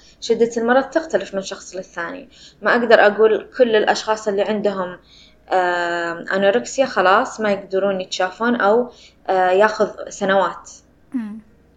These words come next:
Speaker 1: يختلف، ما في شيء نقدر نعممه، يختلف من شخص للثاني. ومثل ما ذكرنا قبل شوي، المدة بعد، آه، لها تأثير.
Speaker 2: مم، مم. خلينا ننتقل لسؤال مرة مهم.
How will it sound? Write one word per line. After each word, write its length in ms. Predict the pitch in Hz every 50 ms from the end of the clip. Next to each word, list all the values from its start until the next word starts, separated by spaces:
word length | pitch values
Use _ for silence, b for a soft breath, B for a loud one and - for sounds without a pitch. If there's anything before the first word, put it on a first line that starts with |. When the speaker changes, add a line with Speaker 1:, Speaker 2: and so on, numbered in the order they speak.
| _ _ _ _ _ _ _ _ _ _ _ -
Speaker 1:
يختلف، 560 | 233 269 269 - - - 175 170 - - - _ -
ما 200 | - 190 208 226
في 320 | 226 - 220 202 196 196
شيء 440 | 196 - 202 190 190 185 170 175 185
نقدر 340 | 185 190 180 190 180 185 180
نعممه، 420 | 175 - 208 214 226 254 277 262 196
يختلف 400 | 196 196 - - 180 185 - 190
من 100 | 185 190
شخص 300 | - - 190 - - 175
للثاني. 640 | 185 190 - - - 208 208 220 247 302 359 349 B B B B B B B B _ _
ومثل 460 | - 240 247 247 262 277 269 247 202
ما 120 | 196 190 190
ذكرنا 380 | 185 196 196 - 208 196 196
قبل 260 | 190 196 190 190 208 208
شوي، 300 | - 262 285 302 - 220
المدة 380 | 214 220 240 262 240 - 269
بعد، 320 | 254 269 269 277 330 349 - - - - _ -
آه، 240 | 190 180 180 175 180
لها 200 | 196 180 170 165
تأثير. 460 | - - - 160 - - 160 156 - _ -
Speaker 2:
مم، 80 | 277 240
مم. 340 | 226 226 240 240 226 220 214 220 - _
خلينا 400 | _ - 285 285 302 302 269 269
ننتقل 320 | 269 269 - 269 - 240 233
لسؤال 300 | - - 269 247 233 233
مرة 200 | 226 226 214 208
مهم. 360 | 202 196 202 220 240 269